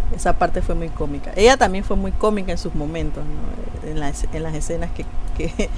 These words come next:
<laughs> que se ponía a llorar, en verdad, que daba risa. Y sí, entonces,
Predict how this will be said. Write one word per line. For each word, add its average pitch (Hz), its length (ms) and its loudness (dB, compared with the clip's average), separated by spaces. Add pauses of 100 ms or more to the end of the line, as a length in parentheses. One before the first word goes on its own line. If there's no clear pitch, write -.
(160)
<laughs> - 260 -4
que 180 440 4
se - 120 0
ponía 160 280 -2
a 175 40 0
llorar, 160 380 2
en 151 160 -2
verdad, 147 340 0
que 135 80 -2
daba - 240 -2
risa. - 380 0 (920)
Y 180 100 -2
sí, 202 300 0
entonces, 165 760 -2